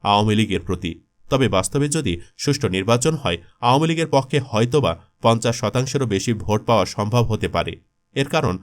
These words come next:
বর্তমানে আবারও আওয়ামী লীগের জনপ্রিয়তা দিন দিন বাড়ছে। আওয়ামী লীগকে মানুষ বলতে শুরু করেছে যে আওয়ামী লীগের শাসন আমলেই ভালো ছিল এবং আমরা আগে ভালো ছিলাম।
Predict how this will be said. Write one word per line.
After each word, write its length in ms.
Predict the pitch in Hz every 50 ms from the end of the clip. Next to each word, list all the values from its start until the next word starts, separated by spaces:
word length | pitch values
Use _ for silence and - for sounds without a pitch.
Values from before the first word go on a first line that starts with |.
| - _ _ _
বর্তমানে 420 | 117 - - 127 - 143 139 135 135 - -
আবারও 340 | 113 110 113 120 117 117 113 - -
আওয়ামী 260 | 101 101 104 107 123
লীগের 260 | 123 127 120 107 90 87
জনপ্রিয়তা 580 | - 107 98 104 113 110 135 139 143 139 98 82 - - _ _ _
দিন 200 | - 104 117 127 131
দিন 160 | 120 101 90 110
বাড়ছে। 380 | 113 101 80 82 - - - - - - _ _ _ _ _ _
আওয়ামী 260 | - 113 123 127 135 151
লীগকে 240 | 156 160 156 - 135
মানুষ 280 | 127 120 117 127 127 101 92
বলতে 280 | 98 113 117 120 117 127 123
শুরু 220 | 123 120 104 104 104
করেছে 320 | - 107 113 120 120 156 -
যে 140 | - 107 85 87 - - _ _
আওয়ামী 260 | 107 110 117 123 131
লীগের 240 | 135 131 127 131 123
শাসন 320 | - 117 95 - - 113 101
আমলেই 320 | 101 120 127 110 90 95
ভালো 240 | 101 - 104 95 90 85
ছিল 220 | - - 92 82 78 - - _ _ _ _ _
এবং 180 | 113 107 110 101
আমরা 220 | 98 95 104 104 101 - -
আগে 240 | 104 104 101 107 127
ভালো 220 | 123 101 95 90 90
ছিলাম। 300 | 87 - 98 87 82 82